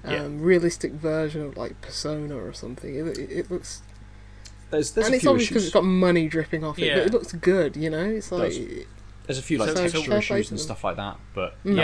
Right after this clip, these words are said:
Speaker 1: nothing,
Speaker 3: so
Speaker 1: nothing egregious, really.
Speaker 2: But it looks
Speaker 3: So
Speaker 2: so
Speaker 3: when you've got
Speaker 2: stylish and, like, so,
Speaker 3: Yeah.
Speaker 2: l-, like, not in a bad way, with the money dripping off it, but the production
Speaker 3: Yeah.
Speaker 2: values look stunning. So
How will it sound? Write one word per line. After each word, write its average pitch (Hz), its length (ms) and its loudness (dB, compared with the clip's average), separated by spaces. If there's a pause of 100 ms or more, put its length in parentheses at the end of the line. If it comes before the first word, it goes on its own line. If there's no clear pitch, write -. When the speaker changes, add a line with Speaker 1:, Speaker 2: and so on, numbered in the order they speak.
(100)
Speaker 1:
nothing, 92 160 -2
Speaker 3:
so 113 280 -6
Speaker 1:
nothing 110 240 -8
egregious, 90 680 -8
really. 90 280 -4 (560)
Speaker 2:
But 233 100 6
it 185 60 4
looks - 160 0
Speaker 3:
So 214 140 4
Speaker 2:
so 202 40 6
Speaker 3:
when 185 120 2
you've 190 120 0
got 202 180 4
Speaker 2:
stylish 160 500 0
and, 147 140 -6
like, 143 260 -6
so, 151 300 -6 (380)
Speaker 3:
Yeah. 180 220 -8
Speaker 2:
l-, 170 140 -4
like, - 240 -2 (760)
not 247 160 6
in 302 80 6
a 240 40 4
bad 202 400 0
way, 254 300 -2
with 220 220 2
the 208 60 4
money 190 300 4
dripping 208 300 -4
off 196 120 -2
it, 180 100 0
but - 140 0
the 175 80 -6
production 180 520 0
Speaker 3:
Yeah. - 60 -2
Speaker 2:
values 156 380 -4
look 135 140 -6 (280)
stunning. 160 520 -2
So - 280 -10